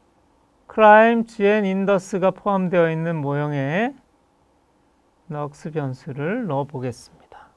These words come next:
다음과 같은 결과가 나오게 됩니다. 럭스를 넣었을 때, 즉 네 개의 독립 변수가 포함되었을 때 그 결과가 어떻게 되는지 보겠습니다.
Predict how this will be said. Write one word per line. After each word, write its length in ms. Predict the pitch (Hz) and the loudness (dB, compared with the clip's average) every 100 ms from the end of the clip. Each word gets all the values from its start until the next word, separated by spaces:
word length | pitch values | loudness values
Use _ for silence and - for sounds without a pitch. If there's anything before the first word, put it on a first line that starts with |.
| _ _ _ _ _ _ _ _ _ _ _ _ _ _ _ _ _ _ _ _ _ _ _ _ _ _ _ _ - | _ _ _ _ _ _ _ _ _ _ _ _ _ _ _ _ _ _ _ _ _ _ _ _ _ _ _ _ -6
다음과 320 | 190 208 208 | -4 -2 0
같은 260 | 190 190 | 0 -2
결과가 380 | 175 147 143 143 | -4 -4 -4 -6
나오게 320 | 131 120 120 | -6 -8 -10
됩니다. 800 | 123 120 120 117 117 123 185 262 - _ _ _ _ _ - | -12 -12 -12 -12 -10 -6 -4 -4 -8 _ _ _ _ _ -14
럭스를 400 | 151 - 175 160 | -14 -10 -6 -4
넣었을 360 | 135 123 - 147 | -4 -6 -12 -20
때, 120 | _ | _
즉 180 | _ 208 | _ -8
네 340 | 165 135 147 147 | -6 -2 -2 0
개의 260 | 185 214 | 0 0
독립 360 | 226 160 151 147 | -2 -8 -8 -10
변수가 380 | 160 139 143 147 | -10 -10 -10 -14
포함되었을 680 | - 185 160 151 123 151 | -10 -8 -8 -10 -10 -12
때 560 | 143 - 135 156 240 285 - | -12 -12 -8 -4 -4 -4 -10
그 100 | - | -20
결과가 440 | - 127 120 156 220 | -14 -12 -10 -8 -8
어떻게 280 | - - 156 | -10 -16 -10
되는지 400 | 143 131 135 160 | -8 -8 -10 -12
보겠습니다. 540 | 131 127 - _ | -12 -14 -18 _